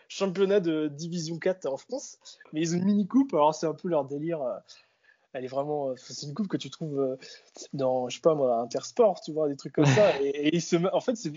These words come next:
Speaker 1: bon, c'est
Speaker 2: Dans les
Speaker 1: marrant, quoi. C'est
Speaker 2: magasins de
Speaker 1: vraiment le
Speaker 2: pêche,
Speaker 1: petit,
Speaker 2: euh.
Speaker 1: le petit folklore, mais ils se tapent, ouais, ils se tapent, euh, quatre, cinq heures de vol quand même.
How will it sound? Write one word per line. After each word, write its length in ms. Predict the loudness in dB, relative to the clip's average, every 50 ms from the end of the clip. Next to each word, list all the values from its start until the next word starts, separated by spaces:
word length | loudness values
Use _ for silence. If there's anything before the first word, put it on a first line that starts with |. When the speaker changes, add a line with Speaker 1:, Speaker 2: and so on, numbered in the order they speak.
| -4 2
Speaker 1:
bon, 120 | 2 2
c'est 160 | 2 2 0
Speaker 2:
Dans 20 | 2
les 20 |
Speaker 1:
marrant, 160 | 4 4 4 4
quoi. 80 | 4 0
C'est 60 | -2
Speaker 2:
magasins 140 | -2 0 0 2
de 20 |
Speaker 1:
vraiment 220 | 2 4 4 4
le 60 | 2 2
Speaker 2:
pêche, 140 | 0 -6
Speaker 1:
petit, 180 | -8 -6 -6 -6
Speaker 2:
euh. 180 | -4 -4 -6 -8 -8 -10
Speaker 1:
le 60 | -16
petit 180 | -14 -12 -12
folklore, 580 | -4 2 2 2 2 4 2 0 0 0 -6 -8 -8
mais 160 | -6 -4 -4
ils 160 | -4 -6 -6
se 80 | -6 -2
tapent, 240 | -2 -2 -2 -2 -4
ouais, 200 | -2 -2 -2 -4
ils 60 | -6
se 60 | -8
tapent, 220 | -10 -10 -10 -10
euh, 120 | -16 -18 -16
quatre, 140 | -18 -20 -16
cinq 240 | -14 -14 -12 -10 -10
heures 80 | -8
de 80 | -6 -4
vol 180 | -4 -4 -6 -6
quand 100 | -8 -10
même. 140 | -10 -10